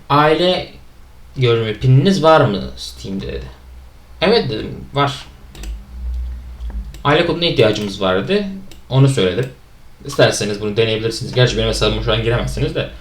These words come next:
İsterseniz deneyebilirsiniz. Değiştirilmiş zaten." "Bir, önemli bir sorum daha var," dedi.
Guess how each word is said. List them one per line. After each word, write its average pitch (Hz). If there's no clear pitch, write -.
İsterseniz 120
deneyebilirsiniz. 117
Değiştirilmiş 113
zaten." 120
"Bir, 139
önemli 165
bir 156
sorum 151
daha 151
var," 101
dedi. 98